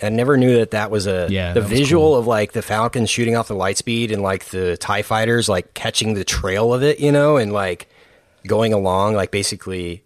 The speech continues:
Speaker 1: hijacking the light speed source was really neat too.
Speaker 2: Right. Yeah,
Speaker 1: Um,
Speaker 2: that was very cool.
Speaker 1: The, uh, Dejarik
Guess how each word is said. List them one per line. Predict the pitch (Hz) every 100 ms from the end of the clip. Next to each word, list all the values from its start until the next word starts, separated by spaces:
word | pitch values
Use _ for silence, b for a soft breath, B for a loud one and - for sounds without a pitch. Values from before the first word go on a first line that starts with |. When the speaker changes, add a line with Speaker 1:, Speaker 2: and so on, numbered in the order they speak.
| -
Speaker 1:
hijacking | 92 101 107 113 131 123 117
the | 107 90 107
light | 98 107
speed | - 147 151
source | - 170 180 -
was | 107 90
really | 101 98 90 87
neat | 92 92 87 -
too. | 98 92 95 -
Speaker 2:
Right. | 110 104 95 95
Yeah, | 95 98 90
Speaker 1:
Um, |
Speaker 2:
that | 87
was | 110 92
very | 101
cool. | 90 101 95 - - _ _
Speaker 1:
The, | 107 110 123 120
uh, | 110 110
Dejarik | 98 90 113 131 131 - -